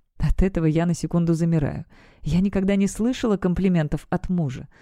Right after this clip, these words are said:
Думала, ему по душе девушки типа Кристины Хантли Харт, тощие блондинки, модные, популярные, породистые, как выставочные пудели. Когда Кэллом напал на Оливера, я думала, что он сделал это из-за уязвлённого достоинства,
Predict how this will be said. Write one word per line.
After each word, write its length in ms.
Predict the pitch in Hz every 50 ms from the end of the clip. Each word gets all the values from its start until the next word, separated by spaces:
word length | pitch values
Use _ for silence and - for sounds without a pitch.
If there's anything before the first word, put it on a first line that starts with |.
| - - - -
Думала, 420 | 180 170 180 196 214 233 220 190
ему 240 | 185 170 170 185 196
по 80 | - 185
душе 360 | 170 170 165 - - 208 220
девушки 440 | 190 175 175 185 208 - - - 175
типа 240 | - 214 196 202 185
Кристины 480 | - 165 160 - - - 196 202 196
Хантли 380 | - - 175 170 160 - 160 151
Харт, 520 | - - 190 202 220 220 - - - - - - - - - -
тощие 340 | - 285 - - - 202 165
блондинки, 720 | 160 151 156 151 151 147 131 131 147 180 208 202 - - 175
модные, 600 | 151 156 156 165 185 208 185 165 156 139 135 127
популярные, 840 | - 151 - - 165 147 143 139 147 170 190 180 185 185 175 165 - - - - - - -
породистые, 640 | 254 247 233 202 175 165 160 160 - - 170 160
как 220 | 156 185 175 - 190
выставочные 680 | 190 196 175 - - 170 165 165 - - 180 180 175
пудели. 520 | 170 - 185 180 160 156 160 160 156 - - _ _ _ _ _ _ -
Когда 300 | - - 165 175 190 196
Кэллом 400 | 196 - - 233 240 220 185 180
напал 320 | 180 180 175 - 226 220 208
на 180 | 185 175 - _
Оливера, 440 | 233 247 254 233 208 180 170 165 170
я 120 | 180 180
думала, 300 | 170 185 226 247 233 214
что 180 | 196 - - 196
он 100 | 190 180
сделал 340 | 170 160 180 226 240 233 -
это 240 | - 208 220 - 233
из-за 400 | - - 226 208 185 185 208 - -
уязвлённого 760 | 214 220 208 190 170 170 170 180 202 220 233 233 240 226 247
достоинства, 800 | 226 254 233 - - - 247 220 170 143 135 - - - -